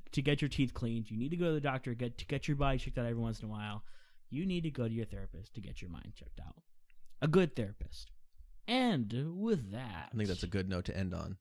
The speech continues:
Speaker 1: a good note to end
Speaker 2: Love
Speaker 1: on.
Speaker 2: yourself. Be kind to yourself. Work on yourself.
Speaker 1: And milk while you're screaming.
Speaker 2: Milk and scream at
Speaker 1: <laughs>
Speaker 2: the same time.
Speaker 1: Simultaneously.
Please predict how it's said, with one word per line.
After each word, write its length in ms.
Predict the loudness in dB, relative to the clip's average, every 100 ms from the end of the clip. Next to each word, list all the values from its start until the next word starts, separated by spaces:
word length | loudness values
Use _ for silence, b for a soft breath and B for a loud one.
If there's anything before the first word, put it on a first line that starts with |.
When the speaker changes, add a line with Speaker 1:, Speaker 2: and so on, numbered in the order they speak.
| -10
Speaker 1:
a 60 | -4
good 220 | -2 0
note 240 | 0 -2
to 120 | -4
end 220 | 0 2 8
Speaker 2:
Love 140 | 8
Speaker 1:
on. 60 | 8
Speaker 2:
yourself. 480 | 6 6 4 2 -4
Be 80 | -2
kind 280 | 2 2 2
to 40 |
yourself. 400 | 2 4 4 4
Work 220 | 2 2
on 140 | 2 0
yourself. 440 | 2 4 2 2 0
Speaker 1:
And 300 | 4 6 8
milk 400 | 8 6 2 -2 -2 -8 -12 -16 -14 -10
while 260 | -4 -2 0
you're 140 | 2
screaming. 480 | 2 2 2 4 6
Speaker 2:
Milk 240 | 8 8
and 180 | 6 6
scream 360 | 4 6 6 8
at 180 | 8 8
Speaker 1:
<laughs> 60 |
Speaker 2:
the 100 | 8
same 600 | 6 4 4 4 4 2
time. 640 | 0 4 6 8 8 6 2
Speaker 1:
Simultaneously. 960 | 0 2 2 2 2 0 -2 -2 -4